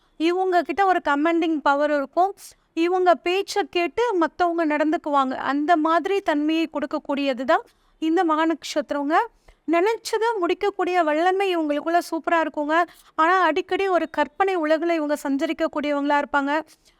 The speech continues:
பேசியே விவாதம் பண்ணக்கூடிய ஒரு ஆற்றல் இருக்கும். அதுல ஜெயிக்கக்கூடிய தன்மையும் இவங்களுக்குள்ள இருக்கும். வாழ்க்கையில சாதிக்கணுங்கிற வெறி இவங்களுக்குள்ள டிஃபால்ட்டாவே இருக்குங்க. போன ஜென்மத்துல இவங்க கலை சம்பந்தப்பட்ட விஷயம், உணவு,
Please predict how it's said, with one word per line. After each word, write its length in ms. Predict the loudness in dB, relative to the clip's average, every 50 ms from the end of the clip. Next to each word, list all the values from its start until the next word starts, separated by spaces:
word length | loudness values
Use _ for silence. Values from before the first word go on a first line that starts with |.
| _ _ _ _
பேசியே 680 | -4 -2 -2 0 0 -2 -4 -4 -4 -2 -2 0 0 0
விவாதம் 580 | -2 -2 -2 0 2 4 4 4 4 2 0 2
பண்ணக்கூடிய 520 | 0 2 2 0 0 -2 -4 -2 0 0
ஒரு 160 | 0 0 0
ஆற்றல் 400 | 0 0 -2 -2 -2 -2 -2 -2
இருக்கும். 340 | -2 -2 -4 -4 -6 -4 -2
அதுல 280 | -2 -2 0 0 -2 -2
ஜெயிக்கக்கூடிய 640 | -2 -2 -2 -2 -2 -6 -6 -4 -2 -2 0 0 -2 0
தன்மையும் 520 | 0 -2 -2 0 0 0 0 -2 -2 -2 -2
இவங்களுக்குள்ள 520 | -2 -2 -2 -4 -4 -4 -4 -2 -2 -2
இருக்கும். 360 | -2 -4 -6 -6 -6 -6 -8 _ _ -20 _ _ _ _ _ _ -4 0
வாழ்க்கையில 580 | 4 4 4 4 2 0 -2 -2 0 2 2 2 0 0 -4
சாதிக்கணுங்கிற 920 | -2 0 2 2 2 2 0 -4 -2 -2 0 0 0 0 0 0 2 2
வெறி 400 | 2 0 0 0 0 0 -2 -2
இவங்களுக்குள்ள 520 | -2 -2 0 0 0 0 0 -2 0 0 0 0
டிஃபால்ட்டாவே 800 | 0 -2 -2 0 2 2 2 2 2 0 0 0 2 2 2 0
இருக்குங்க. 300 | -2 -2 -4 -4 -4 -4 -6 _ _ _ _ _ _ _ _ _
போன 320 | -2 2 4 4 4 4 2
ஜென்மத்துல 560 | 2 0 0 0 2 0 0 0 0 0 2
இவங்க 540 | 2 2 0 0 0 0 2 4 4 4 4
கலை 320 | 4 2 0 0 0 0
சம்பந்தப்பட்ட 640 | -2 -2 -2 0 2 2 2 0 0 -2 -2 -2 -2
விஷயம், 440 | -2 -2 -4 -2 -2 -2 -2 -2 -2
உணவு, 580 | -2 0 0 2 2 0 0 0 0 -2 -2